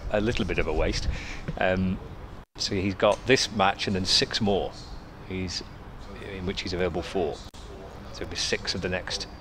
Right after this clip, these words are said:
seven after this one that he's, he's, um, allowed to play in. I was telling Kevin yesterday, I was reading some quotes from Michael Clarke, uh, former Australian captain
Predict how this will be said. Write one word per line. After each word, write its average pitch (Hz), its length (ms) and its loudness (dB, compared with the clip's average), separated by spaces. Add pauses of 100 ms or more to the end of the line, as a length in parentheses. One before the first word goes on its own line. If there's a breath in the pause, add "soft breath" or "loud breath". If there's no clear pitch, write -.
(760)
seven - 360 2 (760)
after 85 220 -4
this 82 220 -4
one 78 160 -8 (180)
that - 100 -8
he's, - 180 -8
he's, - 380 -10 (1700 loud breath)
um, 87 280 -6
allowed 92 300 4
to - 100 -8
play 87 260 2
in. 82 60 -6 (1300)
I - 40 -8
was - 180 -4 (100)
telling - 280 0 (160)
Kevin 143 320 4
yesterday, 127 320 2
I - 20 4
was 107 120 4
reading 151 160 4
some 113 160 2
quotes 123 300 6
from 104 140 2
Michael 104 460 4
Clarke, 117 560 6 (180)
uh, 92 200 -2 (520)
former 98 260 -2
Australian 98 480 -2
captain - 380 0